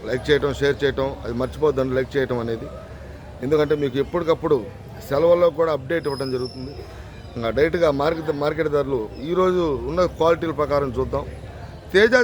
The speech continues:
చూసుకుంటే డీలక్స్ క్వాలిటీలు అయితే మార్కెట్లో నాకు అన్ని మిర్చి రకాలకు సంబంధించి కనపడలేదండి. ఒక విధంగా చెప్పాలంటే అన్ని మీడియం, మీడియం బెస్ట్ కాబట్టి లో మీడియం రకాలు వచ్చేసి ఏడు వేలు కాడి నుంచి తొమ్మిది వేలు జ-, దాకా జరుగుతున్నాయి అన్ని మిర్చి రకాలకు సంబంధించి.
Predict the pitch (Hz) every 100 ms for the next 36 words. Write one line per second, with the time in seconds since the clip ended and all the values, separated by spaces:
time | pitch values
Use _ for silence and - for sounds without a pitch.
0 | 226 214 - 196 196 202 180 220 247 -
1 | 208 208 202 202 202 165 170 180 185 185
2 | 170 156 151 180 202 196 180 - 202 185
3 | 185 156 156 151 156 131 131 131 156 139
4 | 113 113 151 - - - - - - -
5 | - - - - - - - 123 170 190
6 | 226 226 208 - 185 165 170 185 196 214
7 | 190 196 214 196 180 160 143 147 139 135
8 | 214 170 208 226 226 220 196 185 180 170
9 | - 170 156 - 165 185 190 202 208 190
10 | 185 180 202 180 175 175 175 190 160 156
11 | 147 143 135 139 160 - 151 - 147 214
12 | 233 - 220 208 185 151 147 135 131 127
13 | 175